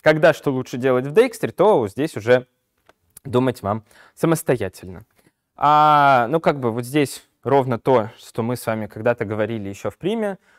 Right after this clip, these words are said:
что в разреженных графах можно, а, можно и нужно использовать бинарные пирамиды, в плотных графах использовать, а, массивы сами по себе.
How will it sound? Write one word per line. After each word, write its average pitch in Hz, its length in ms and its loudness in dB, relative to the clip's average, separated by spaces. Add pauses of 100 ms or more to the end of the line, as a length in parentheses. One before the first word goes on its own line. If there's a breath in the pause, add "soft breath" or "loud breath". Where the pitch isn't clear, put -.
(140)
что 113 720 -2
в 107 460 -2 (200 loud breath)
разреженных 123 800 -2
графах 104 580 -4
можно, 123 460 -2
а, 110 460 -4
можно 117 380 -4
и 123 40 -4
нужно 113 360 -8
использовать 98 420 -12
бинарные 175 460 -6
пирамиды, 165 480 -6 (300 loud breath)
в - 120 -20
плотных 143 500 -2
графах 131 480 0 (160 soft breath)
использовать, 117 640 -8 (440)
а, 95 340 -8
массивы 85 520 -12 (180)
сами 127 240 -6
по - 100 -20
себе. - 320 -20